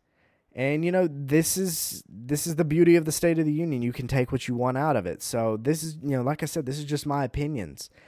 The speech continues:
Um, and there, I, I am not personally,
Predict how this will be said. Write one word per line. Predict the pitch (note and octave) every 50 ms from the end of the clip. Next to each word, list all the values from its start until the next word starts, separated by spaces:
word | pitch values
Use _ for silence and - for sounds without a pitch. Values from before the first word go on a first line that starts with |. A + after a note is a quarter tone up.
| - _ _ _ _ _ -
Um, | - A2 A2+ A2+ A2 G#2+ A2 - - _ -
and | - B2 C3 C3 C3
there, | C#3+ E3+ F#3 C3 D2+ - A#1+ C2+ A#2+ A2 - - F#2 - -
I, | B2 C#3 D3+ C#3 C3 -
I | C3 C#3 D3+
am | D3 C3+ C3+
not | C3 C3+ D3+ F#3+ G#3+ - - - - -
personally, | - - - F#3+ F#3 F#3 - - F#3 E3 D3+ C#3+ C3 B2 A#2+ A#2